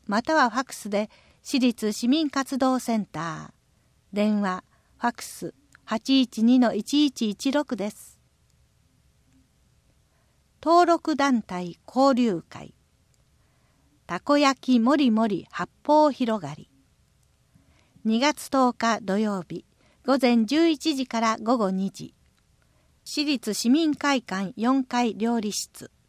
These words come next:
市民活動団体の情報交換など。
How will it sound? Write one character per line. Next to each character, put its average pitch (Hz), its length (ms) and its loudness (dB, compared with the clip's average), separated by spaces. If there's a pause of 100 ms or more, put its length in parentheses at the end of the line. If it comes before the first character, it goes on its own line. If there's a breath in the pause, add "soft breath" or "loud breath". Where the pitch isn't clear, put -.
(880)
市 254 200 0
民 311 240 0
活 269 260 -6
動 285 220 0
団 262 240 0
体 202 260 -4
の 190 220 -4
情 285 280 0
報 285 200 0
交 262 300 0
換 170 400 -8
な 175 140 -10
ど。 - 160 -14